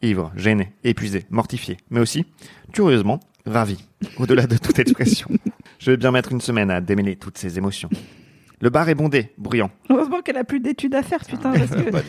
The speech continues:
Speaker 3: vie,
Speaker 2: je
Speaker 3: quoi.
Speaker 2: peux te dire que là,
Speaker 3: Ah, elle gerbe dans
Speaker 2: on
Speaker 3: des
Speaker 2: en
Speaker 3: fleurs, elle fait,
Speaker 2: sortira
Speaker 3: putain,
Speaker 2: pas.
Speaker 3: enfin, une semaine pour toutes ces émotions-là, hein, que de, que d'aventure, hein.
Speaker 1: Le bar est bondé, bruyant. La piste de danse est prise d'assaut.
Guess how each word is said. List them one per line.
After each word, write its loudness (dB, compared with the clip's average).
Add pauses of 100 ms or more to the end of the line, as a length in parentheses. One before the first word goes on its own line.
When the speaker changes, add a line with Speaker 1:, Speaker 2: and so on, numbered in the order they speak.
Speaker 3:
vie, -4
Speaker 2:
je -12
Speaker 3:
quoi. -10
Speaker 2:
peux 0
te 6
dire 2
que -2
là, 2 (220)
Speaker 3:
Ah, -10
elle -10
gerbe -4
dans -4
Speaker 2:
on 0
Speaker 3:
des 4
Speaker 2:
en -2
Speaker 3:
fleurs, 4
elle 0
fait, -4
Speaker 2:
sortira 2
Speaker 3:
putain, 2
Speaker 2:
pas. 4
Speaker 3:
enfin, -2
une -8
semaine 0
pour -6
toutes -12
ces 0
émotions-là, 4 (200)
hein, -4
que 0
de, 4
que 2
d'aventure, 0
hein. -2 (800)
Speaker 1:
Le 4
bar 4
est 2
bondé, -2 (140)
bruyant. 0 (220)
La 4
piste -4
de 0
danse -2
est -8
prise -8
d'assaut. -4